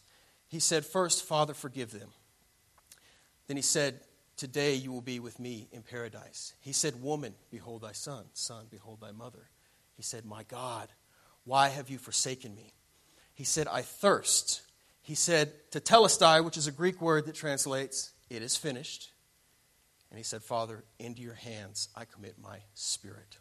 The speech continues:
You pray with me? Heavenly Father, uh, I ask that you would bless our time together this morning. I ask that you would, uh, bless my mouth and the words that come out of it. I ask that you would bless the ears of everybody in here, that we would hear, that we would receive, and that we would grow,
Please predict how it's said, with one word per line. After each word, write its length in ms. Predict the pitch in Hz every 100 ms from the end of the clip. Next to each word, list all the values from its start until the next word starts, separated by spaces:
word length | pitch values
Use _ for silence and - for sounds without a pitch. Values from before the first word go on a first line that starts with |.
| _ _ _ _ _ _ _ _ _ _ _ _ - _ _ _ -
You 80 |
pray 160 | 104 135
with 140 | 127
me? 100 | 131 120 _ _ _ _ _ _ _ _ _ _ _ -
Heavenly 200 | 180 180
Father, 320 | 160 160 151 - - - - -
uh, 280 | 139 135 -
I 120 | 151
ask 120 | 143
that 140 | 160 156
you 80 |
would 120 | 135 127
bless 280 | 143 156
our 80 | 151
time 260 | 139 139 135
together 300 | 131 127 120
this 160 | 120
morning. 280 | 120 120 117
I 120 | 120
ask 160 | 120 120
that 180 | 131 -
you 60 |
would, 160 | 123 113
uh, 160 | - 107
bless 340 | 147 147 -
my 100 | 147
mouth 360 | 131 135 123 135
and 80 |
the 40 | 123
words 300 | 123 135 -
that 100 | -
come 160 | 135
out 140 | 123 120
of 100 | 110
it. 160 | 120 - _ _ _ _ _ _ _ - -
I 60 |
ask 100 | 113
that 100 | -
you 60 | 127
would 80 | 110
bless 220 | 135 123
the 120 | -
ears 200 | 127 131
of 60 | 113
everybody 340 | 123 120 120
in 80 | 120
here, 280 | 107 120 107 - - - _
that 80 | -
we 80 | 120
would 120 | 117
hear, 440 | - 202 180 185 175 _
that 120 | 117 123
we 100 | 123
would 100 | 113
receive, 460 | 110 - 143 131
and 80 | 123
that 80 | 107
we 80 | 110
would 140 | 113
grow, 180 | 127